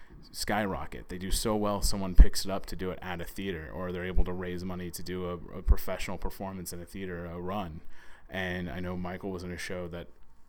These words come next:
premiered at, at Hollywood Fringe and New York Fringe, and, um, that he was able to be cast in the version when they decided to do a full run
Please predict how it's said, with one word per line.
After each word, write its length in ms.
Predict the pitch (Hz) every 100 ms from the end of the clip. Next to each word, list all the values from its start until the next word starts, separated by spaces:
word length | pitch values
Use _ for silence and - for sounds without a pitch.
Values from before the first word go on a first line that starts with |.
| -
premiered 380 | - 98 92 87
at, 120 | -
at 180 | - 87
Hollywood 420 | - 95 92 90
Fringe 260 | - 92 90
and 140 | 87
New 60 | 90
York 180 | 90 85
Fringe, 360 | 90 90 87
and, 200 | 90 92 - - - - - -
um, 380 | 87 82 78 80 -
that 300 | 82 71 -
he 180 | 95 92
was 180 | 90
able 160 | 90 87
to 60 | 87
be 140 | 87
cast 400 | - 98 98 -
in 260 | 98 90 90
the 120 | 90
version 520 | - 92 87 98 98
when 160 | 90 90
they 100 | 90
decided 320 | 90 87 87
to 40 |
do 120 | 87 87
a 60 |
full 340 | - - 87 90
run 420 | 87 101 87